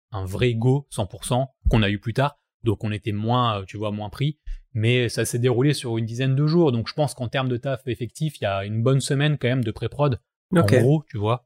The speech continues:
Speaker 2: Mhm.
Speaker 1: Après, en, en termes de D A, je crois qu'on était sur, euh, deux semaines. Donc, euh, tous les, les persos, les persos secondaires, euh, tous les backgrounds en, en clean et tout ça. Euh, et, euh,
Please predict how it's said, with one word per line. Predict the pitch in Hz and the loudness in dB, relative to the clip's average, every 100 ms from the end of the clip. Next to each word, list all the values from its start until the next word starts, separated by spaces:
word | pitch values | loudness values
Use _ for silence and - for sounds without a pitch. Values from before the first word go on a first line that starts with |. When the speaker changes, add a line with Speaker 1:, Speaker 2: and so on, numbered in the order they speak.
| - | -2
Speaker 2:
Mhm. | 135 131 - _ _ _ - | 0 0 -4 _ _ _ -6
Speaker 1:
Après, | 110 - 139 156 | -6 -2 0 2
en, | 139 | 0
en | 156 147 | -2 0
termes | 196 185 | 2 4
de | 160 | 4
D | 147 | 4
A, | 165 | 2
je | 180 | 0
crois | 185 | -2
qu'on | 175 147 | -2 0
était | 127 156 | 0 -2
sur, | 160 - 135 | -6 -6 -4
euh, | 127 117 | -2 -2
deux | 117 156 | 2 0
semaines. | - 160 165 170 - _ _ | 2 0 0 -2 -6 _ _
Donc, | 120 120 123 | 2 4 4
euh, | 120 113 110 107 107 _ | 4 4 2 -2 -4 _
tous | 143 | -2
les, | 123 110 | 0 2
les | 107 | -2
persos, | 139 120 - 139 | -2 -2 4 4
les | 127 | 4
persos | 120 - 120 | 0 -4 -6
secondaires, | - 120 117 123 135 143 139 _ _ _ 117 | -4 -4 -2 -2 0 0 -4 _ _ _ 0
euh, | 107 | 2
tous | 110 143 | 2 2
les | 127 | 2
backgrounds | 120 117 117 131 139 127 | 2 0 0 2 2 2
en, | 104 104 104 110 110 | 0 -4 -6 -8 -6
en | 98 | -8
clean | - 127 139 147 | -4 -2 0 0
et | 107 | -2
tout | - | -6
ça. | - 131 127 131 135 135 113 | -6 0 0 2 0 -2 -4
Euh, | 92 - _ _ _ - | -6 -10 _ _ _ 2
et, | 143 160 | 4 6
euh, | 120 110 101 | 4 4 2